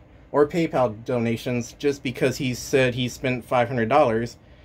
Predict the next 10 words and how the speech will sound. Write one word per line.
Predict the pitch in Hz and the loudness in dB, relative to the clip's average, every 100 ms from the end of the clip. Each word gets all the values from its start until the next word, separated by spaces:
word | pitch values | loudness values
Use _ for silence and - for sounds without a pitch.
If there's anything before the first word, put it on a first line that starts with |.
| - - | -20 -8
to | 139 | -2
get | 151 151 | 2 0
twenty-five | - 151 143 143 127 | 0 0 0 2 4
dollars | 127 127 123 | 6 4 2
worth | 113 117 | 0 -2
of | 117 | -4
quarters | - 117 113 113 | -4 -2 0 -2
to | - 117 | -4 -4
win | 123 135 120 | -2 -2 -2
fake | - 170 160 | 0 2 2